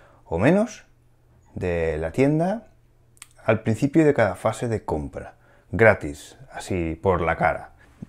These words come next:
De cinco monedas o menos solo tenemos esta, que es la, el bol de los peces, la pecera, que, eh, lo utiliza como casco, nos da más uno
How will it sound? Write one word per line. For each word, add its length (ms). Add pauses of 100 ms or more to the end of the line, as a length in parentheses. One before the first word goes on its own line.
De 140
cinco 360
monedas 520
o 20
menos 640
solo 320
tenemos 880
esta, 520
que 240
es 280
la, 800 (600)
el 180
bol 280
de 100
los 180
peces, 420
la 100
pecera, 520 (800)
que, 400 (280)
eh, 320
lo 80
utiliza 340
como 300
casco, 600
nos 220
da 180
más 460
uno 400